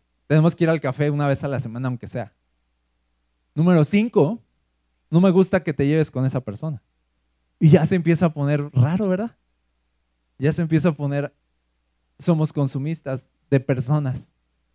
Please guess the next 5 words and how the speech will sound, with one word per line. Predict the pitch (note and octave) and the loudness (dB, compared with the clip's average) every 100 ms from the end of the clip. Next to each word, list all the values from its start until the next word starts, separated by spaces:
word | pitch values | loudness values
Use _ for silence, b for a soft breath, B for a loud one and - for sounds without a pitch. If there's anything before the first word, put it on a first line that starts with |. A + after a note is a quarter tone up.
| _ _ _ _ _ _ _ _ _ _ _ _ _ _ _ _ _ _ _ _ _ _ _ _ _ _ | _ _ _ _ _ _ _ _ _ _ _ _ _ _ _ _ _ _ _ _ _ _ _ _ _ _
¿Por | C#3 | 0
qué | - | 2
no | F#3+ G3+ | 4 2
me | G3 | 2
hablaste? | F#3+ G3+ - C3+ A#2 | 2 0 -2 -8 -12